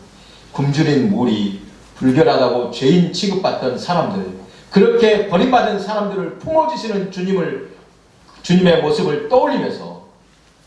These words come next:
눈물을 흘린 적이 있습니다. 예수님은 세상에서 가장 낮고 그늘진 곳, 눈물과 한숨이 있는 곳으로 향하셨는데, 우리는 지금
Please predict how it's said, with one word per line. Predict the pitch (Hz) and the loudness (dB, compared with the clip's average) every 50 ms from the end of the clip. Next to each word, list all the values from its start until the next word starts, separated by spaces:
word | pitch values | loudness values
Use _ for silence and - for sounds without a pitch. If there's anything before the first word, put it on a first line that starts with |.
| _ _ _ _ _ _ - | _ _ _ _ _ _ -8
눈물을 | 110 113 123 135 139 143 131 131 131 127 | -6 -4 -4 -2 -2 0 0 0 0 0
흘린 | 143 131 131 - | -2 -4 -4 -4
적이 | 196 190 - 131 | -4 -4 -4 -6
있습니다. | 135 - - 175 - - - - - - - - _ - _ - - - - - - - _ - - - - - - - - - - - - - - - - - - - - - - | -8 -8 -10 -12 -14 -14 -18 -20 -20 -20 -20 -20 _ -20 _ -20 -20 -20 -20 -20 -20 -20 _ -20 -20 -20 -20 -20 -20 -20 -20 -20 -20 -20 -20 -20 -20 -20 -20 -20 -20 -20 -20 -12 -2
예수님은 | 233 - - - 147 135 131 127 120 117 - | 0 2 2 2 2 2 2 0 0 -2 -4
세상에서 | - 190 190 190 175 156 143 135 127 131 127 120 117 113 110 - - - - - - | -4 -4 -2 0 0 0 0 -2 0 0 0 -2 -2 -4 -6 -10 -12 -18 -20 -20 -12
가장 | - - 147 - 202 208 214 220 220 214 202 - | -4 -4 0 2 2 2 2 2 0 0 2 2
낮고 | - - - - - 208 196 180 165 - - | 2 0 0 -2 0 2 2 2 2 0 -2
그늘진 | 175 185 240 285 285 220 165 123 98 | 0 0 0 0 0 -2 -4 -6 -6
곳, | 104 101 95 95 92 - - - - - _ _ - | -6 -6 -8 -8 -8 -12 -18 -20 -20 -20 _ _ -4
눈물과 | 139 170 202 208 220 226 226 214 202 196 180 - - 262 | 2 2 4 4 2 0 -2 0 0 0 -2 -2 -4 -8
한숨이 | 285 - - 311 294 254 208 | -10 -6 -4 -2 -2 0 0
있는 | 180 170 156 147 | 0 -2 -2 -4
곳으로 | 139 131 - - - - 156 151 151 - - - - | -6 -6 -6 -8 -8 -6 -6 -6 -8 -10 -14 -20 -12
향하셨는데, | - 180 175 208 202 202 247 220 185 - - - - - - - - - - - _ _ _ _ - - - - | -8 -2 -2 0 0 0 -2 -4 -4 -6 -10 -14 -18 -20 -20 -20 -20 -20 -20 -20 _ _ _ _ -20 -20 -16 -4
우리는 | 123 139 160 196 196 196 190 - | 2 4 4 6 6 4 2 0
지금 | - - 190 196 - - - - - | 0 2 2 4 4 2 0 -6 -12